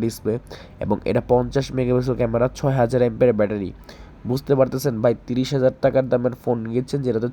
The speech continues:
ছয় হাজার অ্যাম্পিয়ার ব্যাটারি পাচ্ছেন, ফাইভ জি চিপসেট। তো এটার দাম কিন্তু মাত্র বত্রিশ হাজার টাকায় পেয়ে যাচ্ছেন ওয়ান টোয়েন্টি হার্জ রিফ্রেশ রেট। এবং Realme চোদ্দ, যেটা তেতাল-, বিয়াল্লিশ হাজার টাকায় বাংলাদেশে দিচ্ছে সরাসরি বারো দুই ছাপ্পান্ন ভেরিয়েন্টে,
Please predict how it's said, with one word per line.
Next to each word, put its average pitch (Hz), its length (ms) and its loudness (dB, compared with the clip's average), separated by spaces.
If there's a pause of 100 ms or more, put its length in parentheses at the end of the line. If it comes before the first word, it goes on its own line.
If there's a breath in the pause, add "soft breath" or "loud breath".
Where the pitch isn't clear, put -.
ছয় 120 200 2
হাজার 117 220 2
অ্যাম্পিয়ার 120 300 2
ব্যাটারি 117 280 0
পাচ্ছেন, 139 240 0 (600 loud breath)
ফাইভ 131 240 6
জি 131 160 0
চিপসেট। 107 300 -4 (440 loud breath)
তো - 100 -10
এটার 143 200 4
দাম 135 120 4 (120)
কিন্তু 143 240 -2
মাত্র 143 200 0 (240)
বত্রিশ 127 440 0
হাজার 135 200 2
টাকায় 131 260 2
পেয়ে 131 220 2
যাচ্ছেন 123 280 2 (1000 soft breath)
ওয়ান 117 220 6
টোয়েন্টি 127 260 2
হার্জ 117 100 2 (100)
রিফ্রেশ 104 360 -6
রেট। - 100 -8 (100)
এবং 120 120 0 (140)
Realme 139 340 2 (100)
চোদ্দ, 127 180 0 (120)
যেটা 123 220 -2
তেতাল-, 131 360 2 (100)
বিয়াল্লিশ 139 400 4
হাজার 139 200 2
টাকায় 131 220 4
বাংলাদেশে 120 340 0
দিচ্ছে 110 180 -6 (220)
সরাসরি 139 520 2 (100)
বারো 120 240 6
দুই 127 100 2 (140)
ছাপ্পান্ন 113 340 0 (140)
ভেরিয়েন্টে, 98 360 0